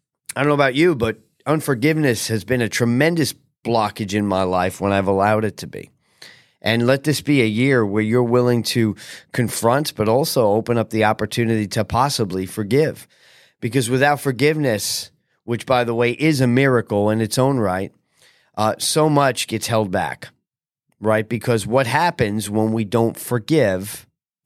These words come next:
and we keep, even when we keep going, even when we keep people around and we harbor this unseen forgiveness? First of all, forgiveness will make you sick. Okay, that is medically proven. The harboring of forgiveness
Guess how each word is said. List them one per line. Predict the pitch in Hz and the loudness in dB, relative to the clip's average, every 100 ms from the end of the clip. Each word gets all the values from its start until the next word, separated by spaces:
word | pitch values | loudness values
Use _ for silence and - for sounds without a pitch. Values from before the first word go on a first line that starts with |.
| _ _ - | _ _ -8
and | 98 | -4
we | 110 | -4
keep, | 98 - 135 | -4 -2 -2
even | 139 147 175 | 0 0 2
when | 185 | 2
we | 196 | 0
keep | - 202 139 | 0 -2 2
going, | 185 139 92 | 2 2 -2
even | 95 120 151 | -4 0 2
when | 165 | 2
we | 175 | -2
keep | - 180 170 | -6 -4 -4
people | - 170 147 151 | -2 -2 2 2
around | 147 165 139 98 90 - _ _ _ _ - _ | 4 4 4 0 -4 -14 _ _ _ _ -20 _
and | 104 107 | -6 -2
we | 113 98 | -2 -4
harbor | - - 143 143 98 76 | -6 -2 0 2 0 -6
this | 78 82 - - - _ _ - | -6 -6 -6 -10 -20 _ _ 0
unseen | 135 139 - 135 120 | 2 2 0 0 0
forgiveness? | 113 98 113 92 71 | -2 0 0 0 -6
First | - 175 - | -2 0 0
of | 120 98 | -2 0
all, | 98 92 - _ | 0 -2 -10 _
forgiveness | 123 117 151 156 131 | -2 2 2 2 2
will | 117 | 2
make | 113 110 - | 2 0 -2
you | 107 | -4
sick. | - - 71 - - _ _ _ _ _ _ _ - | -2 -4 -4 -8 -20 _ _ _ _ _ _ _ -12
Okay, | 92 110 | -2 0
that | 104 127 131 | 2 2 2
is | 131 113 101 | 0 -2 -2
medically | 113 113 117 120 117 | 0 0 -2 -4 -4
proven. | - 135 117 87 55 - _ | -2 -2 0 -2 -6 -18 _
The | 90 | -8
harboring | 90 139 147 156 156 147 | -2 2 2 2 2 2
of | 131 | 0
forgiveness | 143 131 127 110 113 110 | -4 0 0 2 0 -2